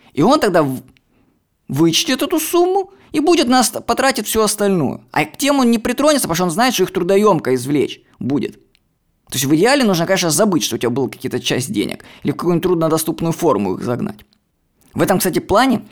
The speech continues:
очень опасны кредитные карты. Когда мозг знает, что у тебя, м, фактически безлимит на карте, он может манипулировать тобой как угодно и делать кучу импульсивных покупок.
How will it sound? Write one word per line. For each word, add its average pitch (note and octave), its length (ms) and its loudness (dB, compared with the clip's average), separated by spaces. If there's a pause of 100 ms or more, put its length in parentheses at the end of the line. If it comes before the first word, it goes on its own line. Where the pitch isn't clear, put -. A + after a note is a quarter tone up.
(100)
очень F3 320 2
опасны F3+ 500 2
кредитные F3 640 0
карты. G2 540 -4 (180)
Когда C#3+ 220 2
мозг E3+ 400 2
знает, C#3+ 520 -2
что - 200 -2
у C#3+ 40 2
тебя, D3 200 0
м, - 760 -6
фактически - 480 -10
безлимит E3 580 2
на D#3+ 120 0
карте, B2+ 380 0 (320)
он B3+ 160 2
может C4 260 2
манипулировать A#3+ 640 0
тобой G#3 240 2
как G#3 180 -4
угодно F#3+ 340 2
и D3+ 60 -2
делать E3+ 380 -2
кучу A3 340 0
импульсивных C3+ 600 -2
покупок. - 520 -8